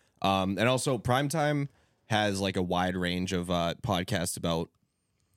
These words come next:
uh, other sports, mainly, like, the four major sports in America, like hockey, baseball, football, basketball, uh, all, all sorts of sports podcasts. But, uh,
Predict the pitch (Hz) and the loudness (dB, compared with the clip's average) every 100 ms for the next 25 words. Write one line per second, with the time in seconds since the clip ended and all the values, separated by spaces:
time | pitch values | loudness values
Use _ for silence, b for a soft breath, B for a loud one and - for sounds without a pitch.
0 | _ - 98 87 98 98 - 101 95 90 | _ 0 0 2 0 0 -2 -2 -2 -2
1 | 98 92 95 85 - 92 - 98 87 85 | -2 -2 0 -2 -2 -4 0 0 2 -2
2 | 85 _ _ _ - 98 90 90 82 - | -4 _ _ _ 0 2 2 0 -2 -4
3 | 95 87 95 85 87 - 87 85 85 - | -4 -2 -2 -4 -4 -4 -4 -4 -8 -12
4 | _ _ _ - 110 90 92 85 85 92 | _ _ _ 2 4 4 2 -2 -2 -2
5 | 85 82 78 - 87 87 85 87 82 87 | -2 -2 -2 -2 -2 -2 -4 -4 -6 -4
6 | 87 85 - 85 80 - - _ _ _ | -4 -4 -4 -4 -6 -10 -18 _ _ _
7 | _ _ _ _ - 90 87 - 107 - | _ _ _ _ -2 0 0 2 0 0
8 | 92 87 - 87 82 - - - - 87 | -4 -4 -6 -4 -4 -4 -8 -6 -2 0
9 | 82 82 80 - - 92 87 85 | 0 -2 -2 -4 -4 0 0 0